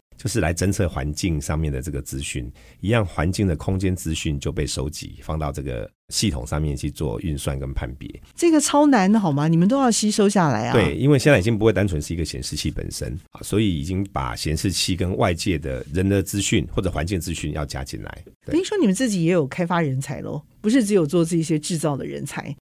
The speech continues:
Speaker 2: 才十年的时间呢，
Speaker 1: 对。
Speaker 2: 你们公司整个成长跃升到这么多世代的整合跟变化，而且还横跨到光学产业、半导体产业
Speaker 1: 对。
Speaker 2: 跟原来的光电产业。
Speaker 1: 对，没错。从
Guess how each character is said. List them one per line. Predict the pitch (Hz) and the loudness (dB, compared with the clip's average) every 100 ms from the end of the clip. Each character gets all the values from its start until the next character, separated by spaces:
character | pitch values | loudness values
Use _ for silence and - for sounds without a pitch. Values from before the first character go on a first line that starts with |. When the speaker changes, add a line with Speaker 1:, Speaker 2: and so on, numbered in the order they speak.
| _ | _
Speaker 2:
才 | - 175 | -2 0
十 | - - 170 | 0 0 2
年 | 175 147 151 | 4 4 2
的 | |
时 | 147 143 | 0 -2
间 | 139 151 | 0 2
呢， | 143 | 2
Speaker 1:
对。 | 139 | 2
Speaker 2:
你 | |
们 | 143 | 2
公 | 170 180 | 2 0
司 | 190 | 0
整 | 170 123 | -2 -2
个 | 131 | -2
成 | 143 139 | -2 -2
长 | 147 104 - | -2 -6 -2
跃 | 170 151 | 0 0
升 | - 147 | 0 -2
到 | 147 131 | 0 -2
这 | - - 240 | -4 0 0
么 | 165 | 2
多 | 156 165 _ - | 0 -2 _ -4
世 | - 202 | -2 0
代 | 185 | 0
的 | 156 135 | 2 0
整 | 135 120 | -2 -2
合 | 139 | -2
跟 | 151 160 | 0 0
变 | 165 135 | 0 -2
化， | 143 123 - - | -4 -8 -8 -4
而 | 254 | 0
且 | 262 | 4
还 | 214 | 4
横 | 208 180 | 6 4
跨 | 190 247 190 | 2 0 2
到 | 175 165 - - | 0 0 -2 0
光 | 233 233 | 4 4
学 | - 156 | 4 0
产 | 156 143 143 | -2 -2 0
业、 | 175 160 | 2 0
半 | - 233 202 | 0 2 4
导 | 151 | 2
体 | 147 160 | -2 -4
产 | 160 131 | -4 0
业 | 151 180 151 | 0 2 0
Speaker 1:
对。 | - - - | -2 -10 -4
Speaker 2:
跟 | 190 196 | 0 2
原 | 175 156 | 2 0
来 | 151 | 2
的 | 160 151 - | 0 -2 -2
光 | 151 160 | 0 0
电 | 151 | 0
产 | 147 - | -4 -6
业。 | |
Speaker 1:
对， | 95 64 - _ - | -6 -6 -10 _ -14
没 | 78 76 | -10 -8
错。 | - - - - _ | -8 -8 -12 -20 _
从 | - 107 123 143 | -2 2 4 2